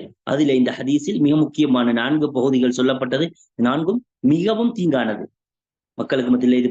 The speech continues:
பிரபல்யமாக இருக்கக்கூடியது, மிக தீங்கானது என்பதை பார்க்க முடியும். இரண்டாவது, அமானித மோசடி,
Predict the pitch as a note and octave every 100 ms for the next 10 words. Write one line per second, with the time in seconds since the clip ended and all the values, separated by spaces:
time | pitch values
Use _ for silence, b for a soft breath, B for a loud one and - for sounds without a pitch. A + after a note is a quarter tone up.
0 | - B2 C#3+ D3 C#3+ C#3 C#3+ C#3+ - D3
1 | D#3 G3 _ _ D3 F3 E3 D3 C3 B2
2 | A#2 A2 A2 A2 A2+ - B2 B2 F3 -
3 | _ _ _ - C#3+ F#3 D#3 C#3 B2 C#3
4 | D#3+ A#2+ F2 _ _ _ - C#3+ F3+ F#3
5 | D#3+ C#3+ C3 B2 A#2